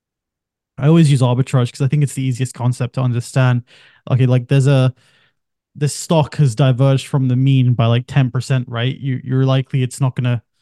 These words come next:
continue rising unless you're Nvidia, I guess. Um, but,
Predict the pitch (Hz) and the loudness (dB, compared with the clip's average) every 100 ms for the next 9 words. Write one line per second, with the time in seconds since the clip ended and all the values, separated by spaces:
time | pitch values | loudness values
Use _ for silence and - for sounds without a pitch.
0 | _ _ _ _ - 135 160 170 160 160 | _ _ _ _ -6 -2 0 0 2 0
1 | 156 - - 135 147 151 165 139 127 - | 0 -4 -8 -2 0 2 2 2 0 2
2 | 123 127 131 135 131 131 135 131 - - | 2 2 4 4 4 2 2 0 -2 -18
3 | - - 147 120 120 123 120 123 123 - | -20 -18 -6 -2 0 0 0 -2 -4 -2
4 | 127 120 - | 0 0 -6